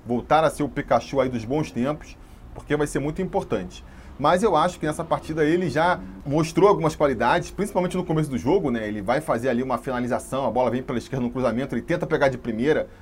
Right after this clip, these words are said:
um chute difícil, até que foi um pouco mais alto, né? Mas seria realmente um golaço se ele conseguisse acertar aquele lance ali. Logo em seguida ele vai participar do lance do gol, tem também ali a, a, a proatividade de sair, quando o Benítez pega a bola, de sair correndo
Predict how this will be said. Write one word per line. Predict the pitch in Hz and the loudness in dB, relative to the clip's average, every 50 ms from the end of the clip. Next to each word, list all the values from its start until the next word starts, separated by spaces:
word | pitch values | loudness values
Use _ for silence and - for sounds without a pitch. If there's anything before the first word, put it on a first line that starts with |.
| - - - - | -20 -20 -12 -10
um | 147 | -10
chute | - - 160 151 - 135 | -4 -2 -2 -2 -2 -4
difícil, | 117 104 - - 147 170 165 160 - 98 | -8 -8 -6 -4 -4 -4 -4 -6 -8 -8
até | 90 - 135 135 | -4 -2 -4 -4
que | 135 - 139 - - - - | -2 -6 -10 -10 -10 -14 -6
foi | - 160 | -2 -2
um | 156 | -2
pouco | 160 - 180 180 175 165 | 0 2 0 0 2 0
mais | 151 143 131 117 | 0 0 2 4
alto, | 131 143 156 156 - | 4 2 2 2 -2
né? | 135 139 151 | -6 -6 -4
Mas | 156 139 117 107 - - - - | -4 -4 -6 -6 -8 -12 -18 -10
seria | - 117 110 117 131 | -6 -6 0 0 0
realmente | 139 147 147 151 143 - | 0 0 -2 -2 -4 -4
um | 156 | -2
golaço | 147 147 131 117 127 147 156 - | 2 2 4 4 4 2 0 -2
se | 135 | -8
ele | 120 | -8
conseguisse | 120 120 113 - 127 127 120 - - | -8 -12 -12 -10 -10 -10 -10 -8 -10
acertar | 107 - - 127 123 | -10 -2 -2 -2 -2
aquele | - - 117 110 | 0 -4 -4 -2
lance | 101 110 117 117 - 101 | -2 -2 -4 -6 -6 -8
ali. | 90 92 110 135 151 147 - - - - - - | -6 -4 -2 -2 -2 -4 -6 -14 -20 -20 -20 -6
Logo | - 120 139 156 156 | 2 4 4 4 4
em | 160 | 2
seguida | 156 - 139 117 123 151 147 | -2 -2 -4 0 2 2 2
ele | 147 131 120 | 2 2 4
vai | 135 156 160 | 4 2 4
participar | 156 143 - - - 131 - - 139 | 2 -2 -2 -2 -10 -2 4 4 4
do | 131 123 | 4 4
lance | 123 123 120 120 | 0 -2 -4 -8
do | 113 101 | -8 -6
gol, | 92 110 127 147 151 131 104 92 87 | 0 0 2 2 2 0 -2 -8 -8
tem | - 127 135 131 | -8 -6 -6 -6
também | 120 117 104 117 127 | -6 -6 -4 -4 -4
ali | 123 107 110 117 | -4 -2 -2 -2
a, | 113 104 95 92 78 - | -2 -2 -2 -4 -6 -8
a, | 95 95 - - 107 | -8 -8 -6 -6 -6
a | 104 | 0
proatividade | - 135 135 - 123 117 131 131 127 | 2 2 2 2 0 2 2 2 2
de | 113 | 0
sair, | 107 - 147 131 117 | -2 2 2 2 2
quando | - 135 135 131 | 0 -2 -2 -2
o | |
Benítez | 120 131 127 147 147 - | 0 -2 -2 -2 -4 0
pega | - 147 123 117 | 0 4 4 4
a | 101 | 4
bola, | 104 131 147 139 | 4 4 2 2
de | 120 - | 0 -2
sair | - - 123 143 | 2 2 4 4
correndo | 156 156 - 160 120 110 117 143 170 160 120 98 - | 4 2 0 0 0 0 -2 -2 -2 -2 -4 -6 -10